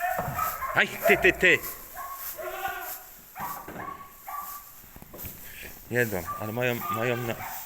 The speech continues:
mają żarcie na obie strony. Gdzie, gdzie, gdzie? Hop! Na drugą stronę! Poszedł! Poszedł! Hupaj! Na drugą stronę! Leć!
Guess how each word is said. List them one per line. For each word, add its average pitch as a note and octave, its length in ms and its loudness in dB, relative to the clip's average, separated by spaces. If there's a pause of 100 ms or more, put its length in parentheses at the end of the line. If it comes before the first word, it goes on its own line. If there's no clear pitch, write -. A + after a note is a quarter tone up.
(520)
mają G#2+ 180 -4
żarcie C#3 340 0
na C3+ 100 0
obie C3 220 0
strony. D#3 440 2 (2000)
Gdzie, F#3+ 140 2
gdzie, F#3+ 280 -2 (320)
gdzie? G3+ 120 4 (880)
Hop! C6+ 320 6 (960)
Na A3 60 8
drugą A#3 120 6
stronę! F3+ 260 6 (180)
Poszedł! G#3 380 8 (380)
Poszedł! B3+ 380 10 (120)
Hupaj! A3+ 380 8 (560)
Na B3 60 10
drugą B3+ 120 8
stronę! E3+ 300 6 (120)
Leć! G3+ 220 8